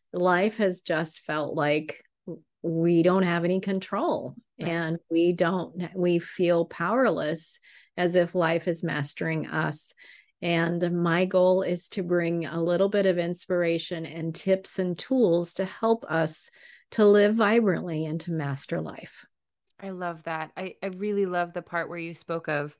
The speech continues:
Speaker 2: we have no control versus we feel powerless, 'cause I feel like those are not the same things,
Speaker 1: No.
Speaker 2: the, the experience of them. So can you talk a little bit about how you would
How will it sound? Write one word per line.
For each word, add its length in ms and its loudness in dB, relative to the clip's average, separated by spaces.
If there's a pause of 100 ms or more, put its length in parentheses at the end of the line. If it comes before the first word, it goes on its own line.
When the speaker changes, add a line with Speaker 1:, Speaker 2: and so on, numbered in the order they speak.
(100)
Speaker 2:
we 240 -4
have 200 2
no 140 0
control 560 0
versus 440 -4
we 100 -6
feel 200 -4
powerless, 500 -2
'cause 160 -14
I 40 -10
feel 260 -2
like 200 0
those 180 0
are 80 -2
not 300 0
the 100 -12
same 300 -10
things, 540 -14 (200)
Speaker 1:
No. 220 -4
Speaker 2:
the, 220 -2 (200)
the 160 -4
experience 760 0
of 200 -4
them. 220 -6
So 140 -10
can 240 2
you 160 2
talk 240 -4
a 80 2
little 200 -2
bit 140 -4
about 260 -2
how 420 -2 (400)
you 180 -8
would 400 -2